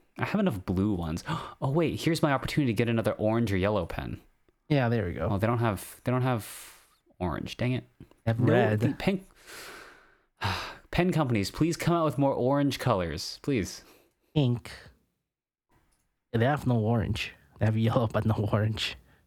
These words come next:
Speaker 1: <sighs> Come on.
Speaker 2: Yep.
Speaker 1: I need more orange.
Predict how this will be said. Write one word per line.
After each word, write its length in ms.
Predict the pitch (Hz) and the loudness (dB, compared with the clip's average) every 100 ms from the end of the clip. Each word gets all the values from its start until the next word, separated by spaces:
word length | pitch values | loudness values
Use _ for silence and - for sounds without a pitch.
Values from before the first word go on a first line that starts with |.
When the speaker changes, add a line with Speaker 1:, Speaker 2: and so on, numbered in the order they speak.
| _ _ _ | _ _ _
Speaker 1:
<sighs> 380 | _ _ _ | _ _ _
Come 1040 | - - - - - - _ _ _ - 95 - | -10 -8 -10 -14 -18 -20 _ _ _ -10 -8 -6
on. 220 | - - - _ _ _ _ _ _ _ _ _ - | -8 -10 -18 _ _ _ _ _ _ _ _ _ -4
Speaker 2:
Yep. 120 | - | -2
Speaker 1:
I 40 | 117 | 0
need 160 | 123 | 0
more 180 | 123 127 | 0 0
orange. 600 | 110 117 110 101 90 - | 0 0 2 0 -2 -6